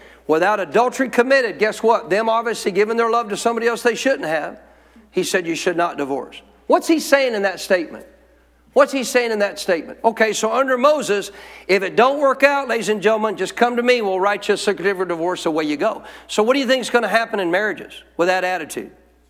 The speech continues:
What's gonna happen in marriages with that attitude?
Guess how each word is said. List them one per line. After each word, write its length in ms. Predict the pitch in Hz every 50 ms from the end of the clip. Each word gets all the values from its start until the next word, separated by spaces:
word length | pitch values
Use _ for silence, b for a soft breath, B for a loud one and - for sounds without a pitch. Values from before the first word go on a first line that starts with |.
| _ - 175 165 139 _ _ _ _ _ _ _ _ _ _ _ _ _ _ _ _ _ _ _ _ _
What's 160 | - - 220 -
gonna 220 | - 277 269 240
happen 260 | 226 254 262 - 254
in 100 | 240 226
marriages 400 | 220 233 247 247 240 170 185 170
with 140 | 170 196 190
that 160 | 185 185 175
attitude? 480 | 175 185 190 170 156 - - 214 -